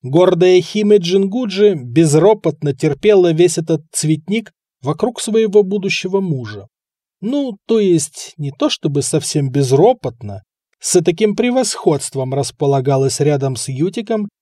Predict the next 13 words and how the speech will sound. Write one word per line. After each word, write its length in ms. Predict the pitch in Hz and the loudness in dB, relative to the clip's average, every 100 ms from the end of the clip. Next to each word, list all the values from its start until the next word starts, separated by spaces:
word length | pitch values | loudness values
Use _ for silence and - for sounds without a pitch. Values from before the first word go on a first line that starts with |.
| _ | _
едко 460 | 127 143 208 - 208 | -4 2 2 2 -2
комментировала 800 | 170 160 151 143 151 143 139 135 | 2 2 0 0 2 4 4 2
отдельные 600 | 123 123 143 143 139 127 | 0 0 2 2 0 0
действия 520 | 131 143 - 156 160 | 0 0 0 0 0
подруг, 560 | 160 202 220 302 - - - | 2 0 2 0 -2 -16 -6
и 160 | 262 294 | -2 -2
все. 420 | - - 208 233 _ _ _ _ _ _ _ - | -4 -2 -2 -2 _ _ _ _ _ _ _ -6
Этакая 500 | 339 277 269 240 196 | -2 0 4 4 6
милая 400 | 185 220 196 170 | 6 6 6 4
семейная 560 | - 151 160 165 160 | 2 0 2 2 2
обстановка. 800 | 151 - 156 131 113 - 104 101 _ _ _ _ _ _ _ - | 0 0 -2 -2 -8 -12 -20 -20 _ _ _ _ _ _ _ 0
Кабураги 520 | 143 139 160 190 156 | 4 6 6 4 0
почувствовал, 880 | 135 131 190 - 165 151 147 135 | -4 -2 0 0 2 4 4 4